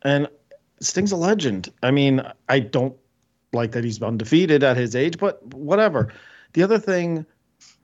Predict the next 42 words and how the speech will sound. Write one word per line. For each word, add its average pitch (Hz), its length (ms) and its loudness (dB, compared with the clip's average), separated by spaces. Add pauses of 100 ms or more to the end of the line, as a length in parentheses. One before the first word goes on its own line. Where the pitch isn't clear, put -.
(720)
watching 160 400 0
the 151 80 -2
show 147 260 -2
from 143 140 -8
top 139 240 -4
to 143 60 -2
bottom 139 460 2
and 131 160 -2
then 135 160 -2
the 123 100 -8
Sting 180 320 -6
thing, 135 180 0
I, 139 180 -2
first 190 280 -6
off, 170 140 -4
I'm 165 140 -2
looking 170 220 -2
around 175 320 2
at 143 80 -2
this 127 160 -4
crowd 165 260 0
and 120 80 0
I'm 113 80 -2
like, 123 140 -2
"There's 120 160 -6
barely 120 360 -6
three 120 160 -6
thousand 107 320 -2
people 110 280 -2
there," 143 140 4
I 147 80 4
think 151 260 0
is 143 120 0
what 151 220 2
Russell 156 260 0
Nomick 156 280 0
said, 165 260 -2
or 147 120 -2
Russell 123 260 -2
Tix - 400 -6
came 151 200 -2
out. 160 280 -2